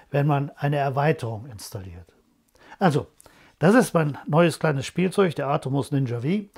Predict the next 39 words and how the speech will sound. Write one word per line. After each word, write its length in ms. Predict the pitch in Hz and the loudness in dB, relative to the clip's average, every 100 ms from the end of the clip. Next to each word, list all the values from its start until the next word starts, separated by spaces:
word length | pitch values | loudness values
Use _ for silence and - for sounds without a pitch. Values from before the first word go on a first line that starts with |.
| - - _ _ - 139 | -20 -20 _ _ -6 -2
Äh, 300 | 143 147 127 - - _ _ _ _ _ - | 0 0 -2 -8 -18 _ _ _ _ _ -8
den 400 | 151 151 196 175 | 0 2 4 2
werde 200 | 185 180 | 2 0
ich 260 | - - | -4 -4
öfter 320 | 160 - 165 | -4 -2 -4
einsetzen, 800 | 147 156 143 156 151 - 160 139 - | -2 -4 -2 -2 -4 -6 -6 -6 -10
wenn 220 | - 147 147 | -6 -2 -2
ich 100 | 151 | -4
unterwegs 480 | 123 123 139 135 | -4 -2 -2 -2
bin 160 | - 156 | -4 -6
oder 240 | 160 151 | -4 -2
wenn 160 | 151 143 | -2 -4
ich 140 | 135 | -8
hier 260 | - 156 160 - - - - | -4 -4 -4 -8 -20 -16 -6
im 100 | 135 | -6
Studio 380 | - 170 170 143 | -2 0 2 2
mal 200 | 147 196 | 0 -4
eben 320 | 160 165 180 | -4 -4 -4
einen 160 | 131 139 | -6 -4
Kontrollmonitor 800 | 139 - 160 156 151 151 127 135 | -6 -2 0 0 0 -2 -2 -2
brauche 220 | 139 160 | -4 -4
und 120 | 135 | -6
das 100 | 147 | -6
dann 140 | 151 131 | -6 -8
auch 220 | 120 113 - - _ - | -12 -14 -14 -16 _ -2
wirklich 320 | 151 139 - | -2 -2 -4
aufzeichnen 520 | 127 - 107 95 113 92 | -4 -6 -12 -12 -14 -14
möchte. 320 | 95 - 104 _ _ _ _ _ _ _ _ - - - | -18 -20 -20 _ _ _ _ _ _ _ _ -20 -8 2
Wie 80 | |
gesagt, 300 | 202 165 - | 4 4 2
das 160 | 190 - | 0 0
war 80 | 196 | 0
das, 180 | 190 180 | 0 0
was 160 | 151 | 0
ich 60 | 160 | -2
Ihnen 140 | 143 | -2
heute 280 | 139 147 127 | -2 -4 -6
erzählen 580 | 117 110 185 214 156 113 | -10 -4 -2 0 0 -2
wollte. 380 | 117 117 170 | -6 -4 -6